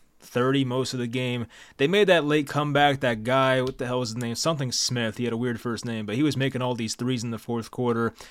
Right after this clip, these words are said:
So the final score looked kinda close, but throughout the game, I mean, the Nets were just the, uh,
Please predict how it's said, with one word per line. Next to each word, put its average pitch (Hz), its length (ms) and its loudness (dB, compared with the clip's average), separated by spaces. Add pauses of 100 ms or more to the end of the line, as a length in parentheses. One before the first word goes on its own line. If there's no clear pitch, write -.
(120)
So 101 460 0
the 98 160 -8
final 127 320 0
score 123 260 -2
looked 120 200 -6
kinda 120 200 -2
close, 120 380 -2
but 92 420 -4
throughout 127 360 2
the 110 60 -8
game, 107 300 -6
I 98 40 -8
mean, 101 140 -6
the 98 40 -8
Nets 107 320 -8
were 98 80 -8
just 90 300 -10
the, 90 240 -10
uh, 87 180 -6